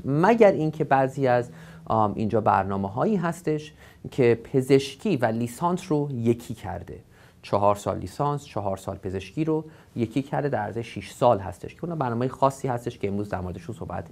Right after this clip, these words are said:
نمی‌کنیم. پس قاعدتاً باید چهار سال لیسانس خوندش،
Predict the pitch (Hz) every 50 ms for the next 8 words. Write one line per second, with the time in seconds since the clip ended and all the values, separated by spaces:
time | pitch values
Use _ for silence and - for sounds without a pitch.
0 | - - 143 143 127 101 85 - - - - - - - - - _ _ - -
1 | _ _ - - _ _ _ _ _ _ _ - - - - - - - - -
2 | _ 175 190 185 - - 196 190 190 180 185 185 - 220 233 220 185 165 170 175
3 | 175 180 - - 151 131 135 147 151 147 147 - - 131 113 101 92 90 78 101
4 | 101 - 104 104 107 104 - - 147 151 147 160 175 - - -